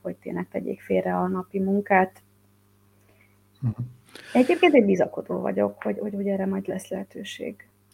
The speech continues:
Speaker 2: Minden esetre, hát nem most kezded ezt a szakmát, és van tapasztalatod már az oknyomozó újságírás terén,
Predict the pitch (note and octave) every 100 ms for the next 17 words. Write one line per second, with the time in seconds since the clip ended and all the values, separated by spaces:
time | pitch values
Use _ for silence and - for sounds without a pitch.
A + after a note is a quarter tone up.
0 | - - - E3+ E3 C#3 D#3+ C3 D3 D3
1 | E3+ - C#3+ B2+ C#3 D3+ C3+ A#2 - C#3
2 | B2 C3 B2 - B2+ - B2+ C#3 C#3+ C#3
3 | C3 B2 C#3+ B2+ B2 B2 A2+ - A#2+ A2+
4 | B2 A2+ A#2+ A2+ A2 - _ C#3 A#2 A2+
5 | A2+ A#2+ B2+ A#2+ G#2+ A#2+ A#2+ - A#2 A#2
6 | A#2 A2+ - B2+ A#2+ A#2+ A#2+